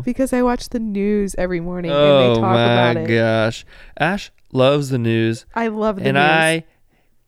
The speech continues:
Speaker 2: very strongly dislike the news. It's just so sad.
Speaker 1: I don't watch it. I just watch it so I can be informed, so I know what's
Speaker 2: But I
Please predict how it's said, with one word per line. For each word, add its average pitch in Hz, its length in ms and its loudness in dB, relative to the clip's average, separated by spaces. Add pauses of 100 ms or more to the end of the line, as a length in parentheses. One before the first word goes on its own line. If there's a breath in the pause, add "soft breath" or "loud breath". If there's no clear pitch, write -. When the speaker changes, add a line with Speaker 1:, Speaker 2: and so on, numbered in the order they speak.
(140)
Speaker 2:
very 147 340 2
strongly 127 380 -4
dislike 117 540 -6
the 117 80 -8
news. 117 320 -2
It's 156 120 -4
just 233 140 -2
so 247 140 0
sad. 165 720 0 (1300)
Speaker 1:
I - 60 -8
don't 285 260 -2
watch 247 320 0
it. 247 240 0 (100)
I 247 120 -2
just 359 240 -2
watch 254 180 0
it - 80 -16
so 214 80 -2
I 208 60 -2
can 202 120 -8
be 190 120 -8
informed, 165 500 -10
so 208 100 -6
I 190 60 -4
know 190 140 -6
what's - 160 -6
Speaker 2:
But - 80 -2
I 196 40 4